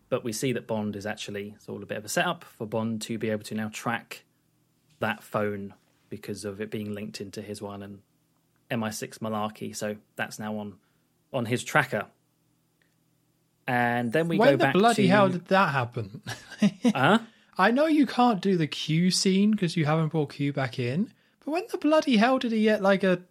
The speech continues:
Speaker 2: car tracker device that's linked to his phone? It feels so, feels so off.
Speaker 1: To be fair, they do so much with his phone now.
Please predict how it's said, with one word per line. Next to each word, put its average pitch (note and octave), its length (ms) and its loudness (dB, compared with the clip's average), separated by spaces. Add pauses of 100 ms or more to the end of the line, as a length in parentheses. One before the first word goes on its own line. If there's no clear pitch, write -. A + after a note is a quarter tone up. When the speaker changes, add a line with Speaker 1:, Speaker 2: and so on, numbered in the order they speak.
(120)
Speaker 2:
car A#3+ 460 2 (200)
tracker C3 580 2
device C3 760 2
that's D3 260 -4
linked F#3 280 0
to A3 60 2
his G#3 180 2
phone? A#3 560 0
It D#3+ 180 -6
feels B3+ 240 -4
so, F3+ 320 2 (380)
feels C4+ 280 -4
so F#3+ 280 2
off. A#3+ 440 -2 (1040)
Speaker 1:
To - 80 -12
be G#3 100 2
fair, F3+ 200 4
they D3+ 140 4
do F3+ 140 -2
so G3+ 220 2
much E3 220 0
with C#3+ 100 4
his C3 120 2
phone C3 300 6
now. G#2+ 440 -2